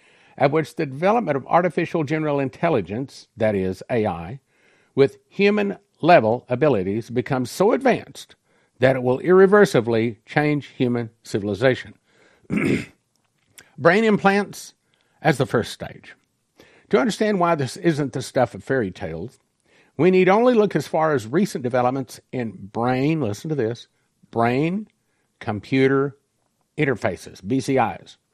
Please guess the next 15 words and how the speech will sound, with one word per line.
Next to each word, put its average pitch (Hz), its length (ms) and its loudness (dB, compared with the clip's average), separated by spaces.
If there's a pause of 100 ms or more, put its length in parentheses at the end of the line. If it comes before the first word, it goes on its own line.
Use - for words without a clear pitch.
(720)
They 180 160 6
are 160 180 4
a 156 80 4
natural 196 360 2
beginning 165 400 -2
to 147 80 -4
the 120 80 -8
singularity 147 600 0
in 139 180 -4
the 135 100 -4
eyes 151 480 -4 (280)
of 117 100 -6
many 143 180 -4
futurists 139 580 0
because 131 440 -2